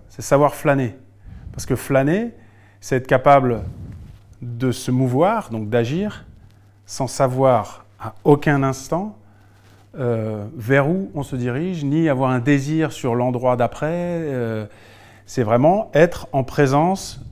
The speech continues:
dans son mouvement. Point à la ligne. Et se laisser cueillir par les choses, euh, qui vont être également en présence avec nous dans la flânerie. Les observer et donc prendre conscience de la manière dont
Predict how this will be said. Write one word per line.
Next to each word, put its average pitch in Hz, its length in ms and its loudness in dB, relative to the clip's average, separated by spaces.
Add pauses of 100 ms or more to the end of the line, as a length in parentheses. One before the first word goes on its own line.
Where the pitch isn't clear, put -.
(340)
dans 156 180 2
son 175 200 -8
mouvement. 127 420 -4 (840)
Point 147 160 -4
à 135 40 -2
la 113 80 -4
ligne. 180 300 -6 (280)
Et 127 40 -8
se 139 140 -4
laisser 147 280 0
cueillir 151 520 0 (560)
par 120 160 0
les 120 80 0
choses, 143 380 -2
euh, 120 420 -2
qui - 140 -10
vont 117 140 -2
être 143 280 -4
également 127 340 0
en 139 60 0
présence 131 680 -8 (360)
avec 120 240 -6
nous 147 80 -2
dans 139 120 -2
la 127 80 -2
flânerie. 110 360 -8 (880)
Les 131 180 2
observer 143 580 2 (1080)
et 123 80 -6
donc 139 200 -2
prendre 139 240 0
conscience 135 500 -6
de 117 380 -6 (1040)
la 117 100 -4
manière 120 300 -2
dont 139 100 -4